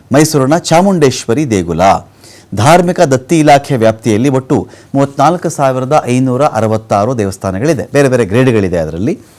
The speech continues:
ಟೋಟಲ್ ಆಗಿ ಮೂವತ್ನಾಲ್ಕು ಸಾವಿರದ ಐನೂರ ಅರವತ್ತಾರು ದೇವಸ್ಥಾನಗಳಿದೆ. ಇವುಗಳಲ್ಲಿ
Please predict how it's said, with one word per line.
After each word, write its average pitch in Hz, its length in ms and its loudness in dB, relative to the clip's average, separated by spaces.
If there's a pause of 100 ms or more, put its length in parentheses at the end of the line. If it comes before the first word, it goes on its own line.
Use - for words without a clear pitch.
(400)
ಟೋಟಲ್ 175 280 4
ಆಗಿ 156 160 2
ಮೂವತ್ನಾಲ್ಕು 139 500 0
ಸಾವಿರದ 143 280 0
ಐನೂರ 123 320 0
ಅರವತ್ತಾರು 113 580 0
ದೇವಸ್ಥಾನಗಳಿದೆ. 98 680 -2 (180)
ಇವುಗಳಲ್ಲಿ 160 560 4